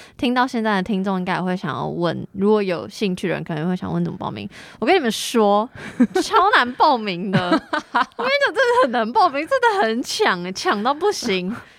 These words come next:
Speaker 1: 很夸张，真的超夸张的，是要那种你要一直在那个活动
Speaker 2: 跟网页，
Speaker 1: <laughs>
Speaker 2: 网页更新。
Speaker 1: 对，你要一直在那个活动页里面，然后确定说，哎，什么时候有新的资讯。
Speaker 2: 嗯，
Speaker 1: 对，
Speaker 2: 嗯。
Speaker 1: 然后那是因为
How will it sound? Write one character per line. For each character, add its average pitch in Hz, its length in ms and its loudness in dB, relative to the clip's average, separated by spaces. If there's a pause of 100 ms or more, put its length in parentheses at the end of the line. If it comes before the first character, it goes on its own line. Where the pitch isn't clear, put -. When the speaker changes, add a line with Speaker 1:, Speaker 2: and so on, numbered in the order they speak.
(180)
Speaker 1:
很 254 200 -2
夸 302 320 0
张， 302 240 0
真 339 160 0
的 320 140 0
超 226 260 0
夸 196 240 0
张 175 300 -4
的， 175 140 -8
是 320 180 -4
要 320 160 2
那 311 160 -2
种 175 340 -6 (300)
你 196 120 -4
要 247 200 2
一 294 100 -2
直 190 320 -4 (720)
在 190 200 4
那 185 100 2
个 254 100 0
活 220 280 4
动 175 60 4
Speaker 2:
跟 - 100 4
网 196 40 2
页， 190 380 6
Speaker 1:
<laughs> 311 80 -8
Speaker 2:
网 180 260 4
页 214 220 4
更 175 220 2
新。 - 360 0 (540)
Speaker 1:
对， 359 100 -4
你 311 80 -4
要 311 140 4
一 440 60 2
直 359 80 -2
在 359 140 2
那 349 100 2
个 330 100 4
活 220 180 2
动 269 220 0
页 269 180 2
里 180 140 -6
面， 208 240 -4
然 175 100 0
后 214 180 -2
确 269 260 0
定 247 180 -6
说， 240 140 -4
哎， 302 100 -2
什 - 100 -8
么 190 80 -6
时 196 80 -10
候 220 80 0
有 190 80 -2
新 208 300 -4
的 185 140 -4
资 170 260 -8
讯。 190 260 -6
Speaker 2:
嗯， 180 540 -2
Speaker 1:
对， 202 160 0
Speaker 2:
嗯。 - 60 2
Speaker 1:
然 220 80 2
后 311 100 0
那 403 80 -2
是 349 80 -2
因 359 60 2
为 330 100 0